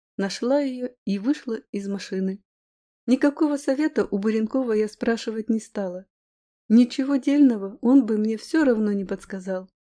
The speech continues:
С фантазией у Витьки в последнее время явно туговато. «Слушаю»,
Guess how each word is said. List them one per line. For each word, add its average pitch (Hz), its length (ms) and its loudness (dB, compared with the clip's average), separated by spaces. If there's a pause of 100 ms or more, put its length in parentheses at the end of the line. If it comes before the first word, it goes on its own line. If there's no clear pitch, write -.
(240)
С - 80 -18
фантазией 269 680 0
у 254 80 -6
Витьки 254 340 -8
в - 60 -8
последнее 233 540 -2
время 220 380 -2 (240)
явно 214 480 0
туговато. 196 720 -6 (880)
«Слушаю», 180 800 0